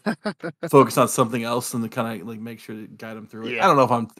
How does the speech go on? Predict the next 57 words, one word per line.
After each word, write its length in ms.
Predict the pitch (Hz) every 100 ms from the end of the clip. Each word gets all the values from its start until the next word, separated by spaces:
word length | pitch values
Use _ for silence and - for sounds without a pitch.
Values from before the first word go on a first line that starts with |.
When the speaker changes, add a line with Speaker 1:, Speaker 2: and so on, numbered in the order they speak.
| - - -
Speaker 2:
I'm 100 | 202
probably 300 | 202 185 151
doing 220 | 135 113
the 60 | 107
wrong 280 | 92 90
thing. 220 | 117 80 -
Who 120 | 170
knows? 360 | 120 78 - - _ -
Speaker 1:
<laughs> 220 | 185 -
Speaker 2:
But 120 | 127
it 140 | 139
se-, 240 | 135 - 180
that 220 | 156 170
seems 320 | - 202 185
to 100 | -
have 220 | 156 131
worked 360 | 117 120 107 -
with 160 | 120 113
other 260 | 98 107
s-, 120 | 104 - _ -
things 240 | 117 110
that 80 | 82
I 180 | 113 120
thought 240 | 143 123
were 80 | 127
gonna 140 | 135
be 100 | 131
scary 340 | 135 - 139 135
for, 480 | 135 139 135 143 - _ _ _ _ -
that 140 | 123
we 100 | 110
sorta, 240 | - 117 110
like, 300 | 101 95 -
we 100 | 113
were 140 | 110 113
watching 520 | 113 113 110 110 110
it 120 | 107
as, 240 | 104 113 -
like, 280 | 110 98 - -
a 80 | -
part 300 | - 117 110
of 160 | 107
the 60 | 110
movie, 340 | 110 107 107
you 180 | 101 104
know, 180 | 104 104
like, 260 | 101 - _ _ _ _
"Remember, 360 | 139 139 180 185
this 160 | 165 160
is 60 |
just 180 | 175 -
a 40 |
movie," 360 | 160 160 120 104
and, 180 | 107 101
like, 140 | 107 -
"Remember 340 | 120 123 135
that 200 | 127 120